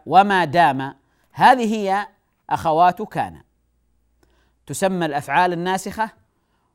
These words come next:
وتعرف أيضا بأنها الأفعال الناقصة. وسميت ناقصة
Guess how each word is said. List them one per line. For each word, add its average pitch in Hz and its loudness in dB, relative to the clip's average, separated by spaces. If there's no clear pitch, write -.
وتعرف 143 -6
أيضا 170 -6
بأنها 151 -12
الأفعال 135 -10
الناقصة. 127 -10
وسميت 160 -2
ناقصة 170 -6